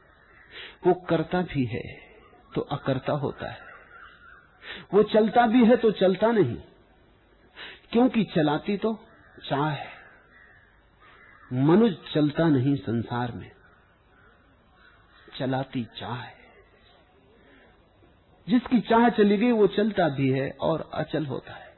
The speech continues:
वो भोजन भी करता है और उपवासा होता है, उठता है, बैठता है, सब करता है, लेकिन जैसे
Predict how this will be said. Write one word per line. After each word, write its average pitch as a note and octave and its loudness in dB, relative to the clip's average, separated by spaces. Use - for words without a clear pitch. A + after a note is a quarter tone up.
वो G3 6
भोजन A#3 6
भी A3+ 4
करता E3+ 2
है F3 0
और F#3 2
उपवासा F3+ -2
होता D3 -8
है, - -20
उठता E3 -2
है, C#3+ -6
बैठता A#2+ -6
है, B2 -8
सब - -12
करता - -10
है, - -14
लेकिन D3+ -2
जैसे A#2+ -8